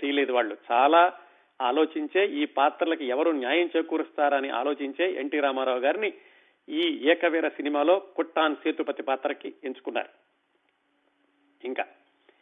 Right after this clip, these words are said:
వీరభూపతి పాత్ర ధరించినటువంటి కాంతారావు గారు, ఆయన చలనచిత్ర జీవితం ఎలా ఉందంటే ఈ పంతొమ్మిది వందల అరవై తొమ్మిది వరకు కాంతారావు గారు కూడా పంతొమ్మిది వందల యాభై ఒకటిలోనే నిర్దోషి అని సినిమాలో ఒక చిన్న వేషం వేశారు.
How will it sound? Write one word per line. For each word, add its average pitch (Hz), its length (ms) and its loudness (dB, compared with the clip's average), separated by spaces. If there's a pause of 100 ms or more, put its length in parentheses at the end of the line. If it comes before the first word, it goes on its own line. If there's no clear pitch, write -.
(680)
వీరభూపతి 196 640 4
పాత్ర 151 300 2
ధరించినటువంటి 139 640 -2
కాంతారావు 143 480 2
గారు, 107 180 -6 (760)
ఆయన 170 220 4
చలనచిత్ర 180 600 2
జీవితం 151 380 0
ఎలా 135 220 6
ఉందంటే 135 600 0 (100)
ఈ 143 100 0
పంతొమ్మిది 143 400 -2
వందల 131 160 2
అరవై 127 220 2
తొమ్మిది 131 280 -2
వరకు 127 420 0 (580)
కాంతారావు 202 440 6
గారు 190 160 2
కూడా 180 220 4
పంతొమ్మిది 185 440 2
వందల 180 180 2
యాభై 156 360 2
ఒకటిలోనే 156 720 -2 (400)
నిర్దోషి 170 560 4
అని 185 140 2
సినిమాలో 175 380 0
ఒక 160 200 -2
చిన్న 220 200 -4
వేషం 175 340 0
వేశారు. 143 340 -2